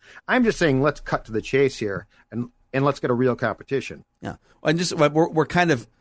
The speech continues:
Speaker 2: I think we've kind of acted all off season though, like, well, Wyatt Davis, 'cause some publications had him as a first round grade, that he's
Speaker 1: No.
Speaker 2: just a lock to be a starter. It's like, well, he still has to be good,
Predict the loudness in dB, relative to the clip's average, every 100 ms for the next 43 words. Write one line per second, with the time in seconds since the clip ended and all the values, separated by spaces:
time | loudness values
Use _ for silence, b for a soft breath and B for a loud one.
0 | _ _ -2 0 2 0 2 4 4 2
1 | 2 4 4 2 0 -4 0 2 4 4
2 | 0 -2 -10 _ _ 0 4 4 4 4
3 | 4 4 0 -2 0 2 2 2 2 0
4 | 2 2 2 0 2 2 2 0 -2 -2
5 | 0 0 0 0 2 2 2 2 2 2
6 | 2 0 2 2 2 0 -4 -2 2 2
7 | 2 0 -2 0 2 2 0 2 2 0
8 | -4 -4 0 4 4 2 -4